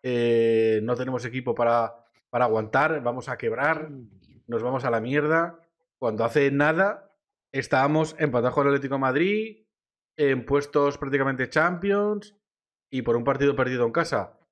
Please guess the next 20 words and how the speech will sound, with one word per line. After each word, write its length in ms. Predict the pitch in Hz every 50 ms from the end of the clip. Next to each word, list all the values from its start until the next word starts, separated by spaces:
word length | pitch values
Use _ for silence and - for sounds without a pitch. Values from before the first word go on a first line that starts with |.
| _ _
que 80 | - 110
sí, 200 | - 139 156 143
que 120 | - 113 107
cuentas 420 | - 113 110 113 107 135 120 -
con 240 | - - 117 110 107
ganarlo 420 | 104 101 104 107 123 120 117 117 110
seguramente, 680 | 117 113 110 110 110 127 127 117 - 123 117 120 - - _ _ _ _ _ _ _ _ _ _ _ _ _ _
porque 340 | - 113 113 110 - 117 -
cuentas 400 | - - 120 120 117 113 120 -
que 80 | 127 117
dices, 160 | 110 117 110
"Hostia, 240 | 113 - - 110 101
soy 140 | 101 - 107
superior 340 | - 123 110 110 107 110 110
al 80 | 110 107
Rayo, 580 | 110 127 131 127 131 139 139 147 143 - _ _ _ _ _ _
vengo 180 | - 113 117 117
en 60 | 113
buena 200 | 113 117 117 110
dinámica, 840 | 110 110 135 139 139 139 135 131 - 139 135 139 143 139 - -